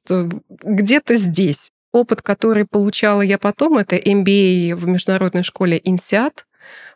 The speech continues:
по специальности, опять же, экономика и у-, экономика предприятий, а, и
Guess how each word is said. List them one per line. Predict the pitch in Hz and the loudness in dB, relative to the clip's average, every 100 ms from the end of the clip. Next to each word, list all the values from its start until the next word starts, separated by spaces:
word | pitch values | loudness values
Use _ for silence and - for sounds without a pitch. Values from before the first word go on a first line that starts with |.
| _ | _
по | - 196 | -2 -2
специальности, | - - 208 185 175 - | -2 -4 0 0 0 -2
опять | 190 185 175 | 0 0 0
же, | 165 | -2
экономика | 196 185 165 156 - 156 - _ _ _ _ _ | -2 0 0 -2 -4 -6 -6 _ _ _ _ _
и | 175 170 | -4 -4
у-, | 170 _ 202 | -6 _ -4
экономика | 190 196 190 170 180 | 0 0 2 0 -4
предприятий, | - 180 - 165 196 262 - 262 262 - - - _ | -6 -8 -4 -2 -2 -4 -4 -6 -6 -16 -20 -20 _
а, | 180 175 | -2 0
и | 175 - 247 | -2 -2 -2